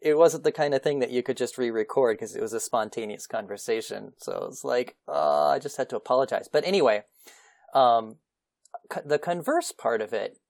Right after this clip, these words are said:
what do you wish you didn't know now is, like, I kinda wish that I had some of that sweet innocence back, that I could, that I could just kinda put the other stuff out of my mind. But of course you can't.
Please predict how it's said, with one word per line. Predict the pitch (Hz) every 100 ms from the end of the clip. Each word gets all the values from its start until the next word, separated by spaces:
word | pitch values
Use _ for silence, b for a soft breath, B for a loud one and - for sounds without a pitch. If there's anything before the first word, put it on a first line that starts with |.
| _
what | - 143 196
do | -
you | 151 139
wish | 139 131 -
you | 123 113 104 98 _ _ _
didn't | - 220 - - _
know | 113 104
now | 98 104 101 101 -
is, | 135 127 - _ _ _ _
like, | 196 196 - _ _ -
I | 170
kinda | - 254 277 233
wish | 180 170
that | - 151
I | 135
had | 127 123 110 -
some | 117
of | 110 -
that | 104 -
sweet | - 113 -
innocence | 120 107 - - -
back, | - 107 - - - _
that | 139 135
I | 131
could, | 156 127
that | 160
I | 156
could | 175
just | 208 -
kinda | 196 156
put | - 175 -
the | 135
other | 131
stuff | 127 - 123
out | 127 123
of | 123
my | 110 104
mind. | 113 147 120 104 101 b b b b
But | 175 160
of | -
course | 135 -
you | -
can't. | 120 101